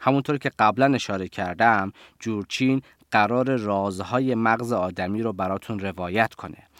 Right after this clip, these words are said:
رازهایی که مثل یه پازل هزار تیکه پر از جزئیات شنیدنیه. جزئیاتی که وقتی خوب درکشون کنیم باعث می‌شه ذات و سرشت انسان‌ها رو بهتر بفهمیم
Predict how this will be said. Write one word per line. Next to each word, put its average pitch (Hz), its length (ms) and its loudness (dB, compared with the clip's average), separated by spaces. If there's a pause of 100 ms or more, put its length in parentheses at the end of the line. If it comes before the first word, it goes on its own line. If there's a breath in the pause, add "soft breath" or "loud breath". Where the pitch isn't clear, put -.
(140)
رازهایی 101 480 -4
که 113 260 -6 (220 loud breath)
مثل 120 280 -2
یه 117 160 -2
پازل 107 420 -6
هزار 92 580 -8
تیکه 165 540 -4 (320 loud breath)
پر 143 180 2
از 127 180 6
جزئیات 101 800 -6
شنیدنیه. 82 760 -8 (420)
جزئیاتی 139 520 2
که 143 120 -2
وقتی 123 360 0
خوب - 360 -6
درکشون 180 540 -2
کنیم 165 380 2 (300 loud breath)
باعث 117 440 0
می‌شه 139 360 -2
ذات 127 540 2
و 131 140 0
سرشت 120 480 -6
انسان‌ها 98 680 -4
رو 107 160 -6
بهتر 98 540 -6
بفهمیم 120 760 2